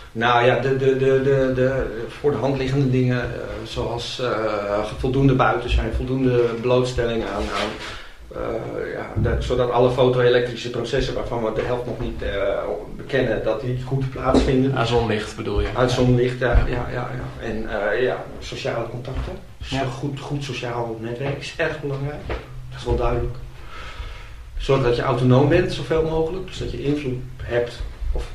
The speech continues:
Speaker 1: denkt te hebben in ieder geval, op je, op je omstandigheden. Dat is superbelangrijk, want,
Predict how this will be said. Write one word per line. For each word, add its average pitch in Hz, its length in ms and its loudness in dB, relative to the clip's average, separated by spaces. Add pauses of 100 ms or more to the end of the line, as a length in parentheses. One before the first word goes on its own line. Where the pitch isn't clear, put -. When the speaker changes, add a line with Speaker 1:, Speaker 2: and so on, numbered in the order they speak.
(460)
Speaker 1:
denkt 143 280 4
te 117 60 -4
hebben 120 220 2
in 117 80 0
ieder 127 180 4
geval, 120 300 2
op 120 240 6
je, 113 300 2 (720)
op 113 200 -6
je 113 180 -2 (720)
omstandigheden. 143 840 2 (680)
Dat 127 280 -2
is - 220 -6
superbelangrijk, 156 840 -2
want, 120 160 -10